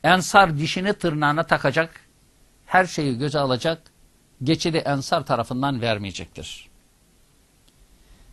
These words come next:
Diğer kabileler de canlı ve merkezde tutulmaya çalışılmıştır ki onlar da geçit vermesinler diye.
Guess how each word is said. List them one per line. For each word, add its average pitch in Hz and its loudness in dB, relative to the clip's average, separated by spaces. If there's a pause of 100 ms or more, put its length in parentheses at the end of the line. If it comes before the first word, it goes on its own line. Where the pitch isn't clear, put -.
(140)
Diğer 208 6
kabileler 160 6
de 127 2
canlı 156 4
ve 147 4
merkezde 147 4
tutulmaya 127 -4
çalışılmıştır 127 0
ki 202 4 (460)
onlar 156 6
da 131 6 (120)
geçit 147 -2
vermesinler 123 4
diye. 147 0